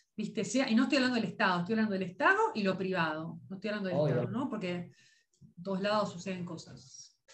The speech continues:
Speaker 1: Bueno, ¿qué más? Basta, no me quiero calentar.
Speaker 2: Sí, sí, sí. Basta, María, basta de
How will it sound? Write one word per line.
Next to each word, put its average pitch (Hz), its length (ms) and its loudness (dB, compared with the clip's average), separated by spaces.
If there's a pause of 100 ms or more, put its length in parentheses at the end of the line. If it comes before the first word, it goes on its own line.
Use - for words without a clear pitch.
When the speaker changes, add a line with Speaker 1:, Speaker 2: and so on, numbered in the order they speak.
(380)
Speaker 1:
Bueno, 269 180 2
¿qué 339 100 4
más? 240 240 6
Basta, 240 280 2
no 247 80 0
me 254 80 4
quiero 233 180 0
calentar. 233 720 0
Speaker 2:
Sí, - 120 -2
sí, - 40 -2 (160)
sí. 151 100 -4
Basta, 151 280 4
María, 151 560 4
basta 165 280 4
de 131 40 2